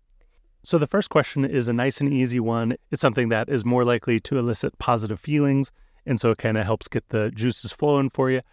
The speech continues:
But the first one is achievements and success. What are some of the things that you have done that you are proud of? In the last episode, I talked about this, but just the scheduling with the kids and homeschooling, I'm very proud of how that has gone so far. Now, we still have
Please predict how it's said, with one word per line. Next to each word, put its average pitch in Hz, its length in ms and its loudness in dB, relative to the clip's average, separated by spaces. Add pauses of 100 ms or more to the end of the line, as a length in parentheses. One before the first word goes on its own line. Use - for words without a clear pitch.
(120)
But 160 100 0
the 165 60 0
first - 280 0
one 147 220 2
is 120 360 -2 (200)
achievements 143 520 0
and 110 140 -2
success. - 560 -10
What 156 140 2
are 156 60 4
some 147 180 2
of 139 60 4
the 123 60 0
things 120 280 0
that 104 240 -8
you 127 140 2
have 113 180 0
done 107 300 0
that 104 160 -4
you 104 340 -2
are 104 240 0
proud 95 400 -2
of? 117 240 -6 (420)
In 143 60 0
the 131 80 6
last 131 300 2
episode, 139 280 2
I 127 80 2
talked 123 300 0
about 117 220 0
this, 160 200 -6
but - 240 0
just - 280 -6 (380)
the 131 60 -2
scheduling 123 520 2
with 110 100 -2
the - 80 -6
kids 120 380 -2
and 101 240 -6
homeschooling, 135 600 2
I'm 113 100 -4
very 107 220 -2
proud 110 440 0
of - 180 -6
how 107 260 0
that 107 180 -2
has 107 180 -2
gone 107 280 0
so 104 220 -2
far. 120 360 4 (280)
Now, 107 220 4
we 107 140 -2
still 104 260 0
have 98 260 2